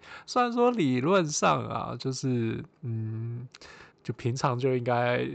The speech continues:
就是跟老板讨论的时候就会有一些，就会有一些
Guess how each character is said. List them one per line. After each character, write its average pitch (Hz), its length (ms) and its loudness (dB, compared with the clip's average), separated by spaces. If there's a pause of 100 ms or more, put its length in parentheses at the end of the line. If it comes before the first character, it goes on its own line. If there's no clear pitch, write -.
(180)
就 123 140 -4
是 113 680 -4
跟 120 600 -2
老 113 160 -2
板 113 240 -2
讨 113 180 -2
论 117 200 -2
的 110 40 -8
时 110 100 -6
候 113 80 -2
就 110 140 -6
会 120 140 -4
有 117 120 -4
一 113 60 -4
些， 123 500 -2 (380)
就 139 140 0
会 143 100 2
有 113 160 2
一 113 40 -2
些 123 380 -2